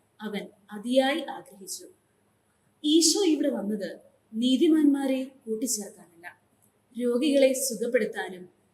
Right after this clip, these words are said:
തകർന്നവരെ പുനഃസ്ഥാപിക്കാനും എല്ലാവരോടും ക്ഷമിക്കാനും,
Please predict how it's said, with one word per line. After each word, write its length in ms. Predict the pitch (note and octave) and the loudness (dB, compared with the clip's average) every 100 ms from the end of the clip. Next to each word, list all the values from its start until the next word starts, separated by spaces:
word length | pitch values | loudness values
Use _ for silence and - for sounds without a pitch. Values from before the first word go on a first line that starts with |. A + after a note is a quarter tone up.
| _ _ C#4 | _ _ -2
തകർന്നവരെ 840 | B3 C#4+ D#4+ D4+ C#4+ C#4+ C#4+ - _ _ - | 0 2 2 2 0 -2 -4 -12 _ _ -6
പുനഃസ്ഥാപിക്കാനും 1080 | C4+ E4+ E4+ B3 A3+ A3+ A3 F3+ F3+ F3 _ _ _ _ - | -2 0 -2 -6 -6 -6 -6 -6 -8 -16 _ _ _ _ -2
എല്ലാവരോടും 800 | C#4+ D4+ F4+ D4 A#3 A3+ A3 G#3+ | 0 4 4 4 4 2 2 2
ക്ഷമിക്കാനും, 800 | G#3+ - G3 G3+ A#3+ G3 F3 D#3+ | 0 -4 -8 -12 -12 -12 -14 -18